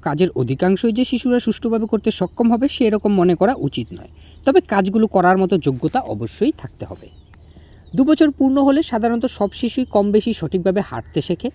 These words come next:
এ সময়েই সকলেই শক্ত খাবার খেতে শেখে এবং শারীরবৃত্তীয় প্রক্রিয়াও বেশ সাবলীল হয়। মলমূত্র নিষ্কাশন প্রক্রিয়া আংশিক নিয়ন্ত্রণাধীন হয়, যা পরবর্তী দু এক বছরের মধ্যে সম্পূর্ণ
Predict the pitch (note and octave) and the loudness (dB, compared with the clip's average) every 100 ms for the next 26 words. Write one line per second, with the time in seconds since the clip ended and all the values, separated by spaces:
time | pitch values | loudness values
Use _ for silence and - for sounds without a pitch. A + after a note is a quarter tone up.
0 | - - - - G#3 A#3+ - A#3+ A#3+ C#4+ | -14 -20 -20 -2 2 2 2 0 0 -2
1 | - D#3+ D3+ F#3+ A#3 C#4 F#3 - G3 G3 | -2 -6 0 2 2 0 -4 -6 -6 -4
2 | F3+ F#3 F3+ G3 - G3+ - - E3 - | -2 -2 -2 -4 -4 -8 -6 -6 -6 -6
3 | - G#3+ C#4+ C#4+ B3 - B3 A3+ C3+ - | -4 0 2 2 0 -2 -2 0 -2 0
4 | D#3+ F#3+ F3 A3+ - - B2 G#2 F#2+ F2 | 2 2 2 0 -2 -4 -4 -4 -8 -12
5 | - - - - - - - - G#3 B3+ | -18 -20 -20 -20 -20 -20 -12 0 4 4
6 | C4+ C4+ C#4+ C4 - C4 C#4 C4 C4+ - | 2 2 2 2 0 -2 -2 -2 -4 -2
7 | C#4 C#4 - D3 C#3+ A#3+ A3+ F3 F3 F3 | -2 -2 -2 -6 -4 -4 0 2 2 2
8 | F3+ F3 E3+ E3+ D3+ C#4 - - - E3+ | 0 2 2 2 0 -4 -8 -20 -4 -2
9 | D#3 F#3+ F#3+ G3 G3+ C3 B2 D3 D3 E3+ | 0 2 2 0 -2 -2 0 0 0 -2
10 | F#3 F3+ F3 F3 A3+ C#3+ A#2+ - D3 | -2 0 0 -2 -4 -4 -4 -2 -2